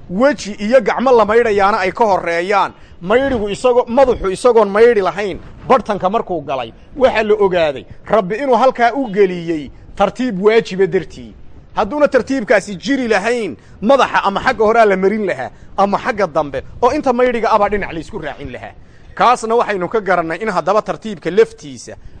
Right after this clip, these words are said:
aayadda loo deliishanayo, xadiidkana loo deliishanayo, niyadana in sunnada oo loo deliishanayo xadiidka ah, afarta kalena in Qur'aanka loo deliishanayo, ijmaacuna wuu inoo dheer yahay markaa.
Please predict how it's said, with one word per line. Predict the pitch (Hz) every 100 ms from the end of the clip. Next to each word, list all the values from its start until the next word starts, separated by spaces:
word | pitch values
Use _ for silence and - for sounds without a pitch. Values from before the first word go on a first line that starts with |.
| - -
aayadda | 190 208 247 214 202
loo | 190 226
deliishanayo, | 185 180 170 160 - 226 185 151 135 - - - _ -
xadiidkana | 202 220 277 208 214 220
loo | 208 202 226
deliishanayo, | 196 185 175 170 208 214 190 156 135 - - -
niyadana | 180 214 262 262 247
in | 247 240
sunnada | - 208 240 214 202
oo | 208
loo | 202 226
deliishanayo | 233 190 185 - 220 220 220 190
xadiidka | 180 233 190 - 147
ah, | 147 135 - - -
afarta | 269 247 214 202
kalena | 202 214 214
in | 220 175
Qur'aanka | 190 214 180 175
loo | 175 208
deliishanayo, | 180 165 156 220 208 165 135 - - -
ijmaacuna | 196 175 247 214 175 202
wuu | 196 175
inoo | 160 165 202
dheer | 185 170 147
yahay | 131 123
markaa. | 131 147 131 113 113